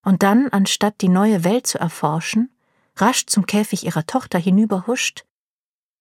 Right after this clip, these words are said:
und sich daneben legt. Das weckt etwas in mir,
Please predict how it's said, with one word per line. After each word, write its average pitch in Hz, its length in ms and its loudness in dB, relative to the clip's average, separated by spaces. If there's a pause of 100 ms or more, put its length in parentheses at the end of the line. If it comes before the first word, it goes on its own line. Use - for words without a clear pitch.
und 214 160 2
sich 208 140 0
daneben 151 420 0
legt. - 420 -16 (1700)
Das - 240 0
weckt - 300 -2
etwas 180 360 -4
in 180 160 0
mir, 175 300 -2